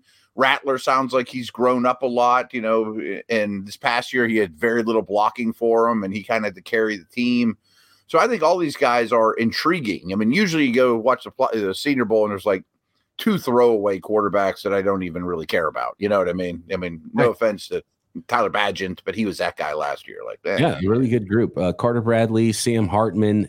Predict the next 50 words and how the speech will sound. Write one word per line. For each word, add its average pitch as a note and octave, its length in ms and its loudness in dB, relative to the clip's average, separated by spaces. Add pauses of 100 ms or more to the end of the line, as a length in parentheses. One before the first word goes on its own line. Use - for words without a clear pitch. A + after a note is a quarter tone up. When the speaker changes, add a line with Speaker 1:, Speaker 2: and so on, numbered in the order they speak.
Speaker 2:
and, G2 320 2
uh, F2+ 80 2
Spencer C3 340 -2
Rattler, A2+ 280 2
by F2+ 140 2
the E2 100 2
way, D#2+ 340 2
just D#3+ 320 0
got D#3+ 160 2
over D3 140 2
that C3+ 180 0
six-foot - 560 -2
mark. G2+ 300 0
And G#2+ 100 2
everyone G3 320 4
comes F#3+ 280 0
in, D#3+ 220 0
this D3 120 2
is E3 60 2
what D#3+ 120 4
happens. C#3+ 320 2
Speaker 1:
Mm. - 920 -10
Speaker 2:
Go E3 140 2
look A#3 240 -2
at D#3+ 100 2
whatever G3+ 380 4
the, D#3+ 380 2
whatever E3 300 2
the, E3+ 260 4
uh, A2 220 2 (280)
the A2+ 100 2
listed C#3 460 0
height D3+ 280 0
weight B2+ 260 2
is C3 200 2
for A2 260 0
an G2 80 0
N A2 100 2
F A#2+ 100 -2
L G#2+ 100 4
prospect. A2+ 600 0 (340)
They're G2 120 0
gonna A#2+ 220 2
be D3 180 2
an C3 100 4
inch D#3 220 2
and F#3 80 2
a F3 60 4
half G3+ 200 4
shorter, D3 440 2